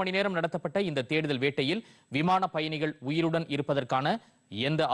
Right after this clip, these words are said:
ஆதாரமும் கிடைக்கவில்லை. எனவே அதில் பயணம் செய்த சீனாவைச் சேர்ந்த ஐந்து பேர், தாய்லாந்து விமான நிறுவன ஊழியர்கள்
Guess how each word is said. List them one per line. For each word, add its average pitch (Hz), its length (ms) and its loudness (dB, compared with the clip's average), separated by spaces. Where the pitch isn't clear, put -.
ஆதாரமும் 156 500 0
கிடைக்கவில்லை. 120 500 -6
எனவே 202 200 2
அதில் 180 220 0
பயணம் 208 280 0
செய்த 185 300 0
சீனாவைச் 185 360 0
சேர்ந்த 170 200 0
ஐந்து 208 260 0
பேர், 135 220 -2
தாய்லாந்து 156 420 0
விமான 151 320 0
நிறுவன 143 240 0
ஊழியர்கள் 139 360 0